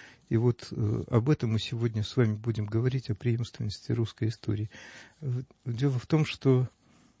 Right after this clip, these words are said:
последние десятилетия, думаю, многие из наших слушателей помнят, как перед развалом Советского Союза, затем все девяностые годы,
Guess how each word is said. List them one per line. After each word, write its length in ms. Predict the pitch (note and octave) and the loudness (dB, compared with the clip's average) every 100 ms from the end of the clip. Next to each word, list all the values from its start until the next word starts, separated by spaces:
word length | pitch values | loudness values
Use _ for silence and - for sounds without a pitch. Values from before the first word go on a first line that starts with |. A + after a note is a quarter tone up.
| _ - _ _ _ A#3+ A3+ - - _ D#3 D3+ D3+ C#3+ - | _ -20 _ _ _ -20 -20 -20 -20 _ -16 -14 -14 -18 2
последние 440 | D3+ D3 D3 B2 A#2+ | 4 6 4 4 2
десятилетия, 580 | B2+ - E3+ F3+ - | 0 -2 4 4 4
думаю, 380 | B2 D3+ B2+ B2 | 2 4 6 4
многие 300 | B2+ E3 A#2 | 4 4 4
из 100 | A2 | 4
наших 240 | A#2+ - - | 2 0 -2
слушателей 480 | B2 A2 - A#2+ | -4 -4 0 2
помнят, 500 | A#2+ - F3+ A#2+ F#2+ - | 4 4 4 4 -2 0
как 220 | A#2 - | 0 2
перед 280 | - A#2 A2 | 2 2 4
развалом 480 | B2 C3 B2+ G#2 G#2 | 4 4 4 4 2
Советского 460 | C3+ A2 G#2+ - | 2 2 0 -4
Союза, 500 | A2 - D#3 F3 A#2 | -6 2 2 2 0
затем 260 | A2+ - A#2 | -2 -2 -6
все 180 | - A#2 | -4 -4
девяностые 640 | G#2+ A2+ D#3+ F3+ - C#3 | -2 0 0 -2 -2 -4
годы, 360 | B2+ C3 A#2+ | -2 -2 -2